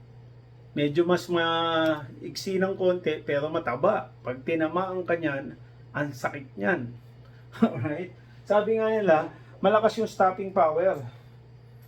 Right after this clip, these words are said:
Okay? Hmm. So, magandang option. Ano naman ang disadvantage? Kasi, di ba?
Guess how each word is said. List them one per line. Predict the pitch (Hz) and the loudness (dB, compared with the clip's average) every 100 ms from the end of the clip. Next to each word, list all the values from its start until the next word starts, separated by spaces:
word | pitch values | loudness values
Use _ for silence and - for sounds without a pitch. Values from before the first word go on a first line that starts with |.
| - - | -20 -18
Okay? | - 123 143 170 208 - - - - - - - - - - - - - - | -10 -8 -6 -6 -8 -16 -20 -20 -20 -20 -20 -20 -20 -20 -20 -20 -20 -20 -16
Hmm. | 147 123 110 | -8 -8 -6
So, | - 202 | 0 2
magandang | 220 226 208 190 | 6 4 4 -2
option. | 151 135 120 151 160 139 110 - - - | -4 -8 -10 -10 -6 -6 -8 -12 -20 -2
Ano | 220 262 | 2 4
naman | 254 214 170 160 | 4 4 2 0
ang | 160 147 160 180 - - - - | -2 -2 -4 -6 -12 -20 -20 -10
disadvantage? | 143 156 135 123 107 104 120 120 123 110 107 - - - - - - - - - - - - - | -6 -4 -4 -2 -4 -4 -8 -6 -6 -8 -12 -18 -20 -20 -20 -20 -20 -20 -20 -20 -20 -20 -20 -14
Kasi, | 156 156 214 147 - - - - - - - - - - - - - | -6 2 2 2 -4 -20 -20 -20 -20 -20 -16 -10 -10 -12 -20 -20 -14
di | - 139 | -8 -2
ba? | 143 156 | -2 -2